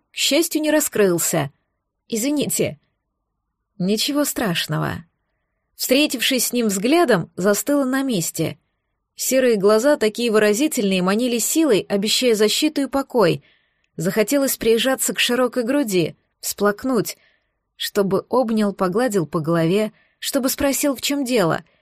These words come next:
и внимательно выслушал рассказ о проблемах. Ох, о проблемах,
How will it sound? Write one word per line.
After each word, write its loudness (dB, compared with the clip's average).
и -2
внимательно 0
выслушал -2
рассказ -2
о -4
проблемах. -2
Ох, 0
о -4
проблемах, 0